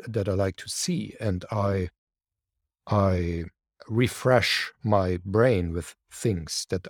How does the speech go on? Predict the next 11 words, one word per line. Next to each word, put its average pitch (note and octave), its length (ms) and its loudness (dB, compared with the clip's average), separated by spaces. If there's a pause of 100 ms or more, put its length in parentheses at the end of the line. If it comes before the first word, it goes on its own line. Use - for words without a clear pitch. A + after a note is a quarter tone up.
I F#2 260 -2 (580)
try G#2 340 4
to G2 140 -4
get F#2+ 260 2
in F#2 80 -2
front F#2+ 380 0
of, - 380 -14 (680)
if - 240 -6
this - 260 -2
is - 400 0 (360)
something. F#2 560 -4